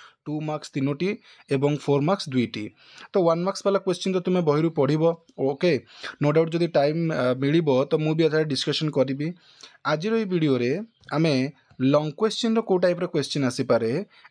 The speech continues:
and ଟୁ ମାର୍କସର କ'ଣ କ୍ୱେଶ୍ଚିନ୍ ଆସିପାରେ ତାହା ଏଠାରେ ଡିସ୍କସନ୍ କରିବା। ଫାଇନ୍। ତ ମୋ ସଜେସନ୍ ରହିବ, ଯାହା ବି କ୍ୱେଶ୍ଚିନ୍ ଏଠାରେ ମୁଁ ସେଟ୍ କରିଛି, ତୁମେ ତାକୁ କମ୍ପ୍ଲିଟଲି କଭର ଅପ୍ କରିକି ଯାଅ। ଡେଫିନେଟଲି ତୁମର ରେଜଲ୍ଟ ଭଲ ହବ ଏବଂ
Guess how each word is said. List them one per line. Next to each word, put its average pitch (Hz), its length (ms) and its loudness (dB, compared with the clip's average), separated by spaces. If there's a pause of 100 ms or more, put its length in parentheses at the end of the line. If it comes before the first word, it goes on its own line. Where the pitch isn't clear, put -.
and 175 240 0 (160)
ଟୁ 165 140 2
ମାର୍କସର 208 380 0
କ'ଣ 185 180 0
କ୍ୱେଶ୍ଚିନ୍ 143 340 -2
ଆସିପାରେ 127 520 0 (320)
ତାହା 156 200 -2
ଏଠାରେ 180 240 -2
ଡିସ୍କସନ୍ 151 460 -4
କରିବା। 104 340 -6 (580)
ଫାଇନ୍। 143 200 -4 (1600)
ତ 156 40 2
ମୋ 175 160 2
ସଜେସନ୍ 180 440 0
ରହିବ, 185 240 2
ଯାହା 156 200 0
ବି 160 120 -4
କ୍ୱେଶ୍ଚିନ୍ 160 340 -2
ଏଠାରେ 156 240 0
ମୁଁ 156 280 0
ସେଟ୍ 151 300 0
କରିଛି, 160 320 0
ତୁମେ 160 220 -2
ତାକୁ 151 400 0
କମ୍ପ୍ଲିଟଲି 160 640 0
କଭର 143 300 2
ଅପ୍ 151 160 -2
କରିକି 143 260 0
ଯାଅ। 135 280 2 (360)
ଡେଫିନେଟଲି 160 500 -2
ତୁମର 151 300 0
ରେଜଲ୍ଟ 139 400 2 (260)
ଭଲ 127 260 -8
ହବ 151 320 -4
ଏବଂ 165 360 -4